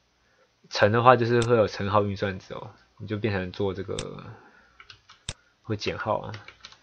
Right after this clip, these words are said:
可以做乘号，乘号，你可以做乘号运算子哦。那你不一定要回传成 int 啦，你可能，比方说我自己做一个回传，也回传一个 test 哦，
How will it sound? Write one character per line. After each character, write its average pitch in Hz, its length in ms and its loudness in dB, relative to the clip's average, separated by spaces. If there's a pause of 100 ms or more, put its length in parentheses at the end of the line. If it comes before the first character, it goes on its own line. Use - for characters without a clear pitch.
(280)
可 117 60 -12
以 113 60 -10
做 113 180 -8
乘 98 260 -8
号， 104 340 -6 (1600)
乘 101 240 -6
号， 107 360 -2 (680)
你 107 100 -4
可 113 60 4
以 110 40 4
做 113 160 2
乘 95 160 -4
号 104 160 0
运 101 80 -2
算 101 160 0
子 92 60 -6
哦。 85 200 -10 (400)
那 101 420 0
你 101 120 -2
不 123 100 4
一 123 40 6
定 123 80 6
要 117 80 8
回 107 100 6
传 101 260 0
成 98 160 -6
int 104 320 -4
啦， - 220 -6 (640)
你 107 120 -4
可 107 120 0
能， 90 440 -2 (920)
比 101 80 -6
方 101 100 0
说 110 100 2
我 95 60 -2
自 107 100 0
己 95 120 2
做 98 260 -2
一 92 60 -2
个 85 420 -6
回 104 140 -2
传， 104 200 2
也 95 80 -2
回 104 140 4
传 110 100 8
一 107 40 2
个 104 80 0
test 98 320 0
哦， - 140 -8